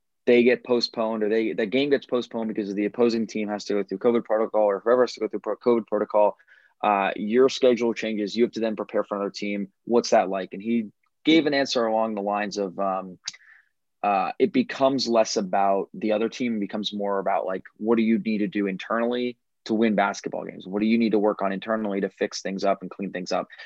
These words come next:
The good thing for Temple is that they've played Cincinnati within the last week. So they kind of know what they're getting themselves into, uh, this time coming on the road.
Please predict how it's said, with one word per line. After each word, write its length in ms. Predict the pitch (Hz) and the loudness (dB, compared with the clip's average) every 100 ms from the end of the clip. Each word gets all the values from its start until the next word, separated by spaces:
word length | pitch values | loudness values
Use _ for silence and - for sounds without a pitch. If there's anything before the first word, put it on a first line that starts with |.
| - - - | -20 -6 2
The 60 | |
good 200 | 135 196 | 4 4
thing 160 | 175 143 | 2 -2
for 100 | 120 | -2
Temple 360 | 123 113 104 | -2 -2 -2
is 60 | 110 | -4
that 100 | 104 | -2
they've 240 | 107 104 - | -2 -2 0
played 220 | 117 101 | 0 0
Cincinnati 680 | 110 101 104 104 104 101 - _ | -6 -6 -2 0 0 -2 -6 _
within 240 | 113 113 117 | -6 -4 -2
the 100 | 101 | 0
last 320 | 101 98 - | 0 -2 -4
week. 220 | 104 - - - - _ | -6 -6 -14 -20 -20 _
So 140 | - | -4
they 80 | 104 | -2
kind 340 | - - 156 165 | -2 0 2 2
of 80 | |
know 140 | 135 131 | 2 2
what 100 | 120 | 2
they're 120 | 110 | 2
getting 180 | 110 107 | 0 0
themselves 360 | 101 - 101 | -4 -4 -4
into, 540 | 104 98 98 95 95 95 _ - | -4 -6 -4 -2 -2 -6 _ -4
uh, 180 | 104 95 | 0 2
this 220 | 110 - | 2 0
time 240 | 113 104 | 0 -2
coming 260 | - 104 101 | -2 -4 -2
on 140 | 95 | -2
the 80 | 92 | -2
road. 400 | 90 92 87 85 | -2 -2 -2 -6